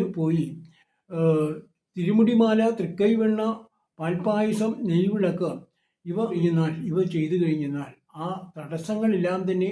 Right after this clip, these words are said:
കാര്യതടസ്സങ്ങൾ മാറിക്കിട്ടുന്നതാണ്. ഇവരുടെ ഒൻപതാം ഭാവാധിപനാണ് പതിനൊന്നിൽ നിൽക്കുന്നത്. അതുകൊണ്ട് ഇവർക്ക് ഭാഗ്യവും അതുപോലെ തന്നെ ധനവും ഇവർക്ക് ധാരാളം വന്നു ചേരുന്ന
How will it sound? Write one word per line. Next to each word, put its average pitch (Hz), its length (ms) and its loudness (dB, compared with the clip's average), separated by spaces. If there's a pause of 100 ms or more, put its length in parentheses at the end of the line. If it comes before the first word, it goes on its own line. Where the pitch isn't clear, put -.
കാര്യതടസ്സങ്ങൾ 180 1000 -4
മാറിക്കിട്ടുന്നതാണ്. 165 920 -4 (640)
ഇവരുടെ 226 340 4 (100)
ഒൻപതാം 208 540 2
ഭാവാധിപനാണ് 208 1040 2
പതിനൊന്നിൽ 196 580 0
നിൽക്കുന്നത്. 170 560 -2 (580)
അതുകൊണ്ട് 233 460 2 (140)
ഇവർക്ക് 220 440 0 (160)
ഭാഗ്യവും 202 680 -2 (100)
അതുപോലെ 202 480 0
തന്നെ 220 280 2 (200)
ധനവും 190 520 0 (100)
ഇവർക്ക് 196 420 -2 (120)
ധാരാളം 196 580 -2
വന്നു 202 240 2
ചേരുന്ന 202 400 0